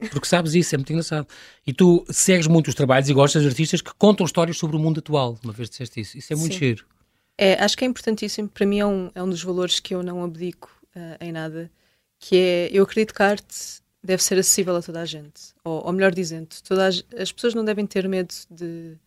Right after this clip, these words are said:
Speaker 2: de irem a museus, de, de conhecerem melhor a arte, e às vezes talvez seja um bocadinho intimidador, ah, e uma coisa que eu gostaria de fazer, ou que eu tento fazer, é, é facilitar um bocadinho esta ligação,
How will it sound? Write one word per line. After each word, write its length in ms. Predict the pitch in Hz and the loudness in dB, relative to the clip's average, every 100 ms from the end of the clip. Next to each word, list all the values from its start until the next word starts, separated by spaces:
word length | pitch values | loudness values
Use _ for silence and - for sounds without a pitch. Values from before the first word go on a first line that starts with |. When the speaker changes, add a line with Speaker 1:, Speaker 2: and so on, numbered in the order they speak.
| _ _ _ _ _ _ _ _ | _ _ _ _ _ _ _ _
Speaker 2:
de 160 | 170 196 | -4 0
irem 160 | 196 | 2
a 20 | 190 | 0
museus, 540 | 165 175 175 170 160 | 0 2 2 0 -6
de, 260 | 156 156 160 | -14 -16 -16
de 120 | - | -10
conhecerem 440 | 175 165 175 170 | -8 -2 0 0
melhor 220 | 170 165 165 | -4 -6 -6
a 60 | 160 | -6
arte, 340 | 160 - - 175 | -8 -12 -18 -4
e 80 | |
às 120 | 175 160 | -2 -2
vezes 520 | 185 170 - - - _ - | -4 -2 0 0 -2 _ 2
talvez 300 | 180 180 196 | 2 4 0
seja 200 | 202 202 | 0 -4
um 40 | |
bocadinho 280 | 190 190 190 | -4 -2 -2
intimidador, 640 | 190 185 185 175 170 170 175 - _ _ _ _ _ _ - | -4 -6 -8 -6 -6 -8 -8 -12 _ _ _ _ _ _ -6
ah, 440 | 175 175 175 170 | -4 -2 -4 -8
e 180 | - 175 | -12 -4
uma 120 | 180 185 | -2 0
coisa 220 | 196 190 | 0 0
que 140 | - | -2
eu 40 | 196 | -2
gostaria 360 | - 180 185 | -2 0 0
de 80 | - | -2
fazer, 380 | 190 170 180 202 | -6 -8 -8 -10
ou 100 | 151 | -12
que 120 | - | -16
eu 40 | |
tento 200 | 165 165 | -14 -16
fazer, 380 | - 170 165 180 | -10 -8 -6 -6
é, 400 | 185 175 - 180 | -6 -6 -6 -6
é 40 | 180 | -4
facilitar 500 | - 196 214 208 208 | -2 -2 -2 -2 -4
um 60 | |
bocadinho 280 | 202 208 208 | -4 -4 -4
esta 200 | 208 - | -4 -6
ligação, 520 | 190 185 - 170 151 | -6 -4 -6 -8 -12